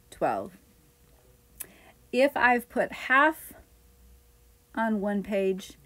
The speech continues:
and half on another page, I see that each page has six stamps. Another way that I could say that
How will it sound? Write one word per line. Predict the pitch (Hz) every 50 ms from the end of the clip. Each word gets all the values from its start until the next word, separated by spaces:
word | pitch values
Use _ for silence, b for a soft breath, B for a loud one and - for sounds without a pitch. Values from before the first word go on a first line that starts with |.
| b b b b b b b _ _
and | - 156 170 156
half | - - - 214 214 214 214 208 - - - _ _ _ _ _ - _ -
on | 190 190
another | 196 196 180 165 156 160 156
page, | - 170 160 151 151 151 143 - - B B B B B B B - -
I | 156 190 208 214
see | 208 - - 180 175 165
that | 151 139 - - -
each | - 247 262 262 - -
page | - - 190 175 170 170 165 - - - _ - - - - -
has | 175 - 151 147 147
six | - - - - - - - 202 190 190 - - - - - - - - - - _ _ _ _ _ _ _ _ - - _ _ _ _ _ - - _ _ _ -
stamps. | - - - - - 165 156 123 85 - - - - - - - _ _ _ _ _ _ _ _ _ _ _ - - - - - _ _ - - _ - - - - _ _ _ _ _ _ _ b b b b b b b b b b b b b
Another | - 202 214 233 285 311 349 392 392 349
way | 285 254 233 220
that | 220 220
I | 214 214 214
could | 214 - 240 214 -
say | - - - 330 359 370
that | 302 202 151 143 160 240 277 - - -